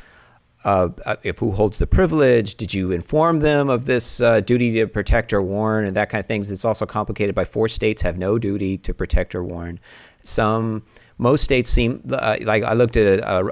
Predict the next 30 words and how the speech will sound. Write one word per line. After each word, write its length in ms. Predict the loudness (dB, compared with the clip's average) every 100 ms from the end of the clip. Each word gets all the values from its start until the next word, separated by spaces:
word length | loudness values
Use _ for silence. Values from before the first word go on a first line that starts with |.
| -2
a 40 |
map 240 | -2 0 0
of 120 | 0
it 100 | 0
today, 240 | 2 0
most 200 | 0 -2
states 240 | 0 -2 0
have 180 | -2 -2
a 40 |
kind 200 | -4 -4
of 60 | -4
a 20 |
mandatory 600 | -4 -4 -2 0 0 -2
thing, 260 | -2 -4 -4
and, 160 | -6 -6
and, 220 | -6 -6 -10 -20 -20 -10
uh, 360 | -2 0 0 -2 -8 _ -20 -8
a-, 180 | -6 -4
another 560 | -2 0 0 2 2 2
si-, 200 | 0 0
sizable, 680 | 2 2 2 0 0 -2 -4
significant 580 | -6 -4 -2 -2 -2
number 200 | -2 -4
of 80 | -4
states 280 | -2 -2 2
have 280 | 2 2 -2 _ _ _
a 180 | -2 -2
per-, 280 | 2 0 0
a 120 | -2 2
permissive 880 | 2 2 0 2 2 0 -2 -18